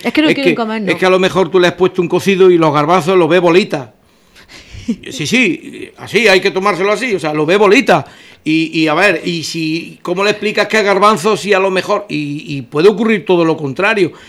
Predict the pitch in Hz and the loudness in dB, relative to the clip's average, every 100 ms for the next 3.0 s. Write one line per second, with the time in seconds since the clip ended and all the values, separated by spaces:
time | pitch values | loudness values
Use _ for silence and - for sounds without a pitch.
0 | - - 147 147 156 175 175 180 175 185 | -10 -2 0 0 0 0 2 0 2 2
1 | 190 - 196 220 220 208 180 196 175 147 | 2 2 2 2 2 -2 0 0 0 0
2 | 190 240 170 147 - - _ 143 147 143 | 0 0 -4 -6 -10 -20 _ -6 -6 -6